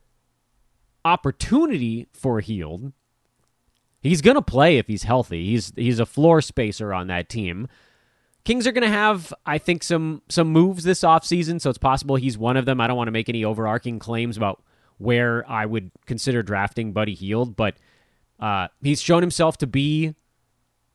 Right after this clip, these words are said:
pretty durable. I think you can probably throw that tenth category on him. It doesn't feel fluky. Seventy-one out of seventy-two games this year, seventy-two out of seventy-two last year,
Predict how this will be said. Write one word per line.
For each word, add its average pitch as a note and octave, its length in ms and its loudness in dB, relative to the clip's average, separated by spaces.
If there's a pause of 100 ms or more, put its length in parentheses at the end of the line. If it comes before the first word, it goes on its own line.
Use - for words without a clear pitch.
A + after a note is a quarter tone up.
(100)
pretty F3 240 4
durable. D#3+ 640 8
I B2 80 2
think C#3+ 180 0
you D3 80 -2
can C#3+ 220 0
probably D3 720 0
throw D3+ 320 0
that C3+ 300 0
tenth - 480 -4
category D3+ 640 0
on D3 180 -2
him. D#3+ 380 -4 (1400)
It C3 140 -2
doesn't D3 320 2
feel D3+ 200 4
fluky. E3+ 720 2 (1120)
Seventy-one D#3+ 640 2
out D3 140 -2
of C#3 80 -4
seventy-two D#3+ 400 -2
games D#3 320 0
this D#3 200 -2
year, D#3+ 160 0
seventy-two D3 540 0
out D3+ 80 2
of D3 60 -2
seventy-two C#3+ 420 -2
last C#3+ 300 2
year, D3+ 100 -2